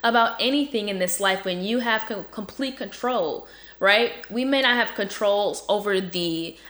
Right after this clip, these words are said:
outcomes that we may want, but you have control enough and authority enough over every decision to make sure that it's in line with who you are, with your morals, with what you're trying to accomplish. And if you fail, if you fall down, what do we do?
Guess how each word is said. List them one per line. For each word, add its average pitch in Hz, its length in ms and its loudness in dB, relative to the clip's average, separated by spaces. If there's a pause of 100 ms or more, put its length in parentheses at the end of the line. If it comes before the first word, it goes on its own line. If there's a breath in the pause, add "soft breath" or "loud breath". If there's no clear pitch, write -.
outcomes 196 440 4
that 165 180 4
we 190 100 -2
may 170 200 0
want, 202 440 2 (420 loud breath)
but 226 160 0
you 285 100 2
have 294 180 2
control 247 580 2
enough 208 380 2
and 208 100 -2
authority 214 540 0
enough 185 340 0
over 196 260 -4
every 202 240 0
decision 180 600 -2 (300 loud breath)
to 220 120 0
make 226 220 2
sure 240 140 0
that 208 100 2
it's 190 140 0
in 190 120 -4
line 185 340 2
with 180 180 -4
who 208 140 -10
you 196 240 -2
are, 170 380 0 (220 loud breath)
with 190 240 -4
your 202 100 0
morals, 175 580 0 (160 loud breath)
with 208 160 -4
what 214 340 2
you're 214 100 0
trying 214 380 -2
to 180 140 -8
accomplish. 175 540 -2
And 208 160 0
if 240 140 0
you 262 120 0
fail, 226 580 0 (260 loud breath)
if 262 200 0
you 269 120 2
fall 226 260 4
down, 214 540 2
what 208 200 0
do 208 80 2
we 190 120 -2
do? 165 340 -4